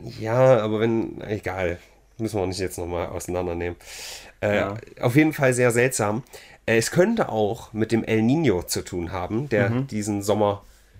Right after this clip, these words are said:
Speaker 1: beziehungsweise ich glaub, das geht dann immer so eine
Speaker 2: Einige Jahre, mehrere, glaub ich.
Speaker 1: ein, ein Jahr
Speaker 2: Periode.
Speaker 1: oder so. Also, ja, ja, alle sieben Jahre ungefähr passiert
Speaker 2: Mhm.
Speaker 1: das. Aber wenn es passiert, dann bleibt das auch ein paar Monate
Speaker 2: Mhm.
Speaker 1: bis ein Jahr, soweit ich's weiß. Also ein El Niño ist,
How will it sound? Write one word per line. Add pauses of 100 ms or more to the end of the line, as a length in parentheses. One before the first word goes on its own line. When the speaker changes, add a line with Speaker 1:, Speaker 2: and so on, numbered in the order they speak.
(140)
Speaker 1:
beziehungsweise
ich
glaub,
das
geht
dann
immer
so
eine
Speaker 2:
Einige
Jahre,
mehrere,
glaub
ich.
Speaker 1:
ein,
ein
Jahr
Speaker 2:
Periode.
Speaker 1:
oder
so.
Also,
ja,
ja,
alle
sieben
Jahre
ungefähr
passiert
Speaker 2:
Mhm.
Speaker 1:
das. (260)
Aber
wenn
es
passiert,
dann
bleibt
das
auch
ein
paar
Monate
Speaker 2:
Mhm.
Speaker 1:
bis
ein
Jahr,
soweit
ich's
weiß.
Also
ein
El
Niño
ist,